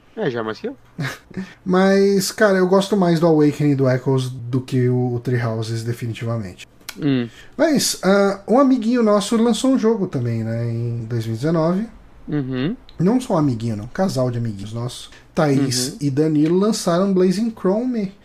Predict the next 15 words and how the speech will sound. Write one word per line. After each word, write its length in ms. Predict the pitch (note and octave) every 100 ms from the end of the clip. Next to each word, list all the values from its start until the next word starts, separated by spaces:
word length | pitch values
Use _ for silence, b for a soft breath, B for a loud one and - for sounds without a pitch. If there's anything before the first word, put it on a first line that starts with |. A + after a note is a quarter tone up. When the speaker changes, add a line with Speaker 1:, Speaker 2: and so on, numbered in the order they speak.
| b -
Speaker 2:
que 320 | - C4 C4+
é 140 | A#3
o 140 | B3 B3+
Contra 640 | - G3+ A#3 A3+ B3 B3+
que 260 | B3 - A#3+
o 80 | A#3+
pessoal 300 | A3 - G#3+
tava 160 | G#3+
esperando, 420 | A3 - A#3+ F#3+ C#3
né? 80 |
Teve 260 | B2+ G3 C#4+
Contra 380 | - G3+ F#3 E3
novo 240 | D3 B2+
esse 180 | B2+ D#3+
ano, 260 | D3+ B3